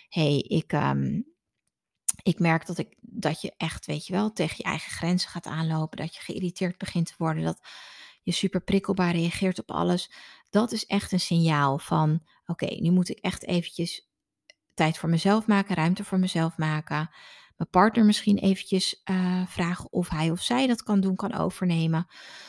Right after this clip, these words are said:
Want anders lukt het gewoon niet. Je kinderen gaan namelijk niet vanzelf die ruimte aan jou geven. Die weten dat niet, die voelen dat niet aan. De enige die dat kan doen ben jij. Ehm,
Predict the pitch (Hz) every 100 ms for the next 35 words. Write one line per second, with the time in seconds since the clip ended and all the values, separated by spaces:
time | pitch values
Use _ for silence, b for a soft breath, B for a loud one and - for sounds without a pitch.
0 | B - 185 - - 208 208 202 - 185
1 | 190 - 185 - 170 156 147 147 - -
2 | 202 208 190 - 190 190 185 185 196 208
3 | - 190 185 180 180 175 - 185 180 202
4 | 220 - 143 156 - - 165 190 180 190
5 | 202 208 185 190 175 185 - 196 190 190
6 | 185 180 - 175 175 175 B B B B
7 | - - 202 233 233 214 196 - 190 185
8 | 175 165 170 170 226 320 359 B B B
9 | - - 175 175 170